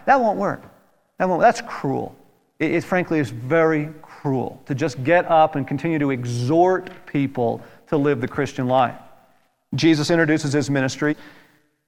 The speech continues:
He chooses that Isaiah sixty-one passage,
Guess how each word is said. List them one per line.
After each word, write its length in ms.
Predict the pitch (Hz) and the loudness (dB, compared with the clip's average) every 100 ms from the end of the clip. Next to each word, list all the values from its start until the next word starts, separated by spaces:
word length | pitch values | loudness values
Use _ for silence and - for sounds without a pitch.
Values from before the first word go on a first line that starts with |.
| - | -4
He 120 | 170 | -2
chooses 540 | - 220 220 180 180 | 0 2 2 2 2
that 200 | 180 165 | 6 8
Isaiah 420 | 147 147 123 156 147 | 8 4 4 2 2
sixty-one 580 | 170 - 151 135 127 | -2 -2 -2 0 -2
passage, 760 | 110 147 135 131 123 110 110 - | 0 2 4 2 -2 -6 -8 -12